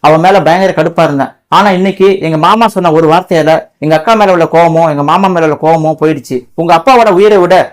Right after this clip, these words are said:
எங்க காதல் ஒண்ணும் பெருசு இல்ல, அதனால என் பொண்டாட்டி உங்க அப்பாவுக்கு ரத்தம் கொடுத்த பிறகு எங்களை வெட்டி போட்டுருங்க" அப்படின்னு சொல்லி எங்க மாமா சொல்லும் பொழுது அவர் சொன்ன அந்த ஒற்றை வார்த்தை அவர் மேல எங்க ஒட்டுமொத்த குடும்பமும் இருந்த கோவத்தை பொசுக்கிடுச்சு.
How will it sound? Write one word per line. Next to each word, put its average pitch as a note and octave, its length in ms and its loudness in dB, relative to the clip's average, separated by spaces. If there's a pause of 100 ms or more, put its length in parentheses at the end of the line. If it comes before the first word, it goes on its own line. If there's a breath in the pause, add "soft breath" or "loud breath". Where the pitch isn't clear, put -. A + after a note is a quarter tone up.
(140)
எங்க D#3+ 120 0
காதல் G#3 340 2
ஒண்ணும் F#3 180 -2
பெருசு F3 260 0
இல்ல, D3 120 2 (260)
அதனால G3 440 2
என் C#3+ 120 -4
பொண்டாட்டி G3 380 0
உங்க E3+ 140 2
அப்பாவுக்கு F#3+ 280 2
ரத்தம் F#3 240 -2
கொடுத்த D#3+ 240 -4
பிறகு D#3 220 0 (240)
எங்களை D#3 220 2
வெட்டி G3 180 -2
போட்டுருங்க" F3 400 0
அப்படின்னு E3 280 -4
சொல்லி D#3+ 180 0
எங்க D3 140 -4
மாமா F3 280 0
சொல்லும் D#3 220 0
பொழுது C#3+ 200 2 (540)
அவர் G3 280 2
சொன்ன C4 280 2
அந்த G3 180 0
ஒற்றை A#3+ 300 0
வார்த்தை F3+ 280 0 (320)
அவர் F#3 240 2
மேல A#3+ 300 4
எங்க F3 160 0
ஒட்டுமொத்த A3+ 400 0
குடும்பமும் G#3 460 0
இருந்த D#3+ 240 -2
கோவத்தை F3+ 360 0 (160)
பொசுக்கிடுச்சு. F3 560 -6